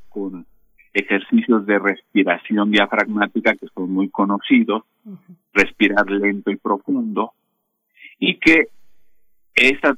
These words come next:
Speaker 1: dos, estas dos herramientas que estoy mencionando, combinadas y practicadas todos los días, le pueden permitir a cualquier persona modificar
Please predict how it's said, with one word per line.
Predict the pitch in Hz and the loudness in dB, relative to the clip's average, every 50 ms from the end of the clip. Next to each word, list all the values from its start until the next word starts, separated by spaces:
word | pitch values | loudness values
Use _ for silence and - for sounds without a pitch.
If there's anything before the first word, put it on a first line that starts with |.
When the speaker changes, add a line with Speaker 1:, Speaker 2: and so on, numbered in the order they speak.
| - | 0
Speaker 1:
dos, | - 139 139 143 139 - 147 135 - - | 2 2 2 2 2 0 -2 -2 -2 -2
estas | - 139 - - 127 113 - | -6 -8 -8 -8 -12 -8 -2
dos | - 131 131 - | -2 -2 0 0
herramientas | 147 135 113 117 113 113 117 123 135 135 127 120 - 117 113 - _ | -2 0 2 2 2 2 2 2 2 2 0 0 -2 -4 -6 -6 _
que | 104 | -16
estoy | - - - 117 113 | -16 -10 -6 -4 -4
mencionando, | 110 113 113 113 107 - - 123 113 110 113 110 107 107 104 104 113 120 - _ _ _ _ _ _ _ _ _ _ _ _ _ _ _ _ _ _ _ _ _ _ _ _ _ _ _ _ _ _ _ _ _ _ _ _ _ _ _ _ _ _ _ _ _ _ _ _ _ _ | -2 -2 -2 -2 -4 -6 -6 -4 -2 -2 0 -2 -2 -2 -4 -4 -6 -6 -8 _ _ _ _ _ _ _ _ _ _ _ _ _ _ _ _ _ _ _ _ _ _ _ _ _ _ _ _ _ _ _ _ _ _ _ _ _ _ _ _ _ _ _ _ _ _ _ _ _ _
combinadas | - - 156 165 160 143 156 151 127 127 123 127 120 113 117 123 135 - - - - - | 4 4 4 4 2 0 -2 -2 0 0 2 2 2 2 0 -2 -4 -6 -12 -20 -14 -10
y | - 117 | -10 -10
practicadas | - - - 131 127 - - - 120 113 - - 123 113 110 104 110 113 110 - _ _ | -6 0 2 2 2 2 -2 -6 -10 -10 -4 -2 0 0 0 0 -2 -4 -4 -8 _ _
todos | 113 110 113 113 110 | -6 -2 -2 -2 0
los | 113 117 113 110 - | 0 -2 -2 -4 -4
días, | 120 113 110 107 110 117 - _ _ _ _ _ _ _ _ _ _ _ _ - - - | -4 -2 0 0 -2 -2 -4 _ _ _ _ _ _ _ _ _ _ _ _ -20 -8 0
le | - 120 - - | 2 2 2 2
pueden | - 160 170 175 170 160 147 | 2 0 0 0 0 -2 -2
permitir | - 147 135 127 123 120 113 - 147 139 135 | -2 -2 0 0 0 -2 0 0 0 2 2
a | 127 | 0
cualquier | - 113 107 101 - - 139 139 135 - | 0 -2 -4 -4 -4 -2 -2 -2 -2 -2
persona | - _ - 135 123 120 - - - - 156 143 127 117 113 117 120 123 - _ _ _ _ _ _ _ _ _ _ _ _ _ _ _ _ _ _ _ _ _ _ _ _ _ _ _ _ _ _ _ _ _ | -4 _ -2 0 0 -2 -6 -10 -2 2 2 4 4 2 2 0 -2 -4 -6 _ _ _ _ _ _ _ _ _ _ _ _ _ _ _ _ _ _ _ _ _ _ _ _ _ _ _ _ _ _ _ _ _
modificar | - 127 127 127 127 123 - 190 185 - 185 160 - _ - 135 127 123 131 135 - | -2 0 2 2 2 2 0 0 -2 -6 -14 -16 -12 _ 0 2 4 4 2 0 -4